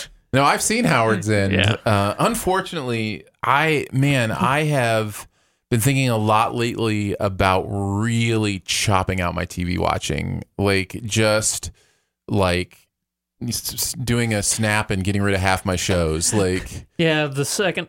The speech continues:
Speaker 2: final series of, uh, Game of Thrones, you're just gonna chop
Speaker 1: <laughs>
Speaker 2: that
Speaker 1: No,
Speaker 2: out.
Speaker 1: no, that's what I'm saying. But, but
Speaker 2: <laughs>
Speaker 1: I, I've noticed there are shows that I'm super excited to watch the next episode for,
Speaker 2: Mm-hmm.
Speaker 1: like Game of Thrones. And then there are shows I'm like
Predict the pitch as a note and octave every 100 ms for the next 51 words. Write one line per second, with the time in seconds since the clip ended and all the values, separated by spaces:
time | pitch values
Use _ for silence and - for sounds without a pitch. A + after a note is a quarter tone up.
0 | - - - D#3+ D#3 D#3 D3 - - -
1 | D#3+ D3+ D3 C#3 D3 D3 - D3 D3+ D3
2 | D3+ - D3+ E3+ D3+ E3 D3 D#3+ - A#3
3 | G#3+ D3 F3+ D#3 D#3 D#3 D3+ D3+ - F3
4 | F3 G#3 E3 D3+ F#3 A3+ F3+ F#3+ F#3 D#3+
5 | E3 A#2+ G#3 F#3 E3+ - F#3 - _ _
6 | - E3+ E3+ F3 E3+ G3+ A3+ G3+ - D#3
7 | C#3 - - D#3 F3 D3+ B2+ A2 - -
8 | D#3 B2+ A#2 - G#2+ G#2 G#2 G2 - G2+
9 | F#2+ F#2 F#2 - B2+ - E3 F#3 A3 _
10 | - C#3 A#2 F#2+ F2 D#2 D#2+ E2+ C3+ -
11 | _ _ _ - D3+ G#3 G3+ D3+ E3+ D#3
12 | C#3+ C3+ B2 -